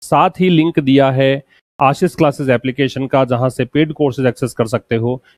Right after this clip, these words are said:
Paid course में फिलहाल एक paid course चल रहा है एसएससी और सीडीएस के बच्चों के लिए। वहां पे आपको grammar, vocabulary और comprehension सब कुछ एक साथ मिलेगा,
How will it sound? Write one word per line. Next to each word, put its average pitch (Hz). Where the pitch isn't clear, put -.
Paid 170
course 160
में 160
फिलहाल 147
एक 160
paid 139
course 139
चल 123
रहा 123
है 143
एसएससी 139
और 147
सीडीएस 139
के 135
बच्चों 117
के 120
लिए। 135
वहां 143
पे 151
आपको 160
grammar, 143
vocabulary 143
और 127
comprehension 135
सब 127
कुछ 156
एक 143
साथ 143
मिलेगा, 131